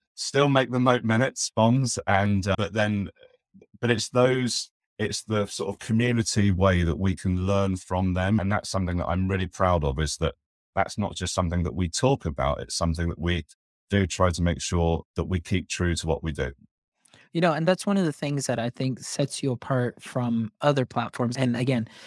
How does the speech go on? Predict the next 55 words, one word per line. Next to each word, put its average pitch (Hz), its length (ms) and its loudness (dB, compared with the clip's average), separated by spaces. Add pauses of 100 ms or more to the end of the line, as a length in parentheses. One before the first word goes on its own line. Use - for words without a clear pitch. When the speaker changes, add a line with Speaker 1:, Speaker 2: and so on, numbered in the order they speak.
(260)
Speaker 2:
it's - 440 -4 (160)
th-, 143 200 0
exactly 156 440 2
what 139 140 0
you're 131 140 -2
saying. 120 560 0 (100)
Uh, 135 60 -2
you 127 160 0
know, 131 100 2
when 135 120 4
I 139 60 4
got 143 180 4
to 131 100 0
meet 135 240 2
you 135 60 6
at 123 80 0
T 127 140 -2
C 123 360 0
E 127 140 8
A 123 40 6
last 123 400 2
year 123 180 4
also 117 320 0
as 117 140 -4
well, 123 280 6
I 120 120 2
mean, 117 160 0
that 120 120 0
was 113 140 0
just 123 240 -4
amazing. 120 480 0
And 117 160 0
it 156 120 4
was 139 180 6
just - 220 2
like, 127 160 4 (140)
we 143 340 0
picked 147 280 2
up 135 140 4
right 135 300 6
where 131 260 4
we 131 160 2
left 123 300 2
Speaker 1:
Mm. 127 60 2
Speaker 2:
off, 127 200 4
as, 127 240 0
like, 139 220 0
we've 135 140 2
been - 140 0
friends 131 300 0
for - 160 -2
a 123 80 2
long 127 220 -2
time. 127 320 0
And 127 120 0